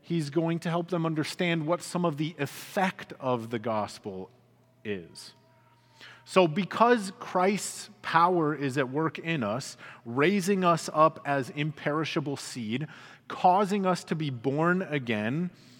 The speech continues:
putting to work in our lives the living and abiding Word of God, because all of that is true,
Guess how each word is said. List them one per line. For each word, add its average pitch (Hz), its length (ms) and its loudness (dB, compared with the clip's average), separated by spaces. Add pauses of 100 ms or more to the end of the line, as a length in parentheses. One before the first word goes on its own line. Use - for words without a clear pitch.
(400)
putting 214 340 6
to 202 160 0
work 185 540 4
in 190 260 0 (140)
our 156 180 4
lives 147 520 4
the 143 120 2
living 170 560 4
and 147 160 -4
abiding 135 840 2
Word 147 320 2
of 120 160 0
God, 117 320 4
because 165 260 0
all 202 300 4
of 175 100 4
that 156 180 2
is 131 200 -4
true, 143 440 -2